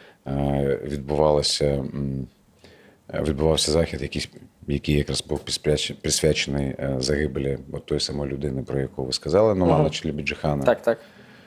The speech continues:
Speaker 1: якого більшовицька матросня вбила, е, розчленила і втопила його останки в Чорному морі. Ти не хочеш все це вірити,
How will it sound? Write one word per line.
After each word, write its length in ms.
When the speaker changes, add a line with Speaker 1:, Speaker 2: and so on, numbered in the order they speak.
Speaker 1:
якого 520
більшовицька 760
матросня 580
вбила, 500
е, 80
розчленила 800
і 420
втопила 440
його 140
останки 400
в 40
Чорному 400
морі. 320
Ти 120
не 80
хочеш 500
все 280
це 200
вірити, 440